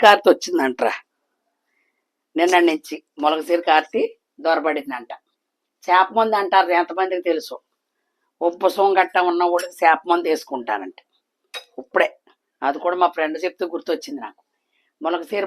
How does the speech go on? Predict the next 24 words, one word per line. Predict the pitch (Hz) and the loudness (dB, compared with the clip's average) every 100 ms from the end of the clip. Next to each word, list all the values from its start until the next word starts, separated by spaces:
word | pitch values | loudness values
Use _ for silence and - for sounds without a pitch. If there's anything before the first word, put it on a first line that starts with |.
| 185 | 4
మారుతమలానే | 175 170 170 170 175 214 - _ _ _ _ _ - | 4 2 0 2 2 0 -6 _ _ _ _ _ -6
నిన్న | 185 185 180 | -2 0 0
నుంచి | 180 180 - | 0 -4 -6
స్టార్ట్ | 196 175 180 | -2 0 0
అయింది. | 170 135 113 - _ _ _ _ _ - | -2 -4 -14 -20 _ _ _ _ _ -2
చక్కగా | 160 - 180 202 190 | -2 -2 0 0 2
చేపల | 165 175 170 | 0 0 -2
కూర | 185 190 | 4 4
వండుకోవాలంట. | 147 - 147 131 120 113 107 _ _ _ _ _ _ - 156 | 2 -4 -4 -4 -8 -12 -18 _ _ _ _ _ _ -8 -4
ఏమ్మా, | 180 240 392 _ _ _ _ 143 | 0 0 -2 _ _ _ _ -4
తర్వాత | 156 175 165 131 _ - | 2 2 0 -10 _ -16
కొంచెం | 160 160 165 | -12 -8 -4
మనకి | 160 156 | -4 -2
హెల్త్ | 147 143 160 | -4 -4 -8
ఉపసంగా | 147 131 151 156 151 | -10 -12 -6 -4 -6
గట్ట | 143 151 143 | -6 -6 -6
ఉన్న | 143 | -6
వాళ్ళకి, | 147 151 165 | -6 -6 -8
మనకి | 147 - 139 143 | -6 -6 -4 -2
బాయ్స్ | 143 135 175 | -2 -4 -8
స్కూల్లో | - 160 156 160 156 | -6 -6 -4 -4 -4
తణుకులో | 143 147 170 | -4 -2 0
వేస్తారంట | 147 - 143 131 123 | 0 -2 -6 -6 -6
చేప | 135 | -4